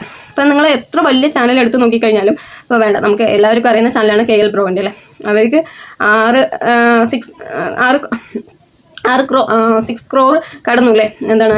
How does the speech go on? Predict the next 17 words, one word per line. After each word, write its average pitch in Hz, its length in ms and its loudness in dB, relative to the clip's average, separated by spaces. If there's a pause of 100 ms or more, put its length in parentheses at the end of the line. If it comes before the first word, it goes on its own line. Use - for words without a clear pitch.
(380)
സബ്. 220 280 -2
പക്ഷെ - 420 -6
അവരുടെ, 269 320 2
ആ, 240 500 0 (240)
വീഡിയോസിൻ്റെ, 269 540 2
ആ, 233 280 0 (100)
വ്യൂസ് 247 300 0
എടുത്ത് 254 220 2
നോക്കിക്കഴിഞ്ഞാൽ 226 400 2
നിങ്ങൾക്ക് 220 240 2
അറിയാൻ 202 200 0
പറ്റും. 233 220 -2 (460)
ഏകദേശം 202 340 2
രണ്ട് 196 200 -2
ലക്ഷം 208 240 -2
മൂന്ന് 196 180 0
ലക്ഷം, 226 240 -4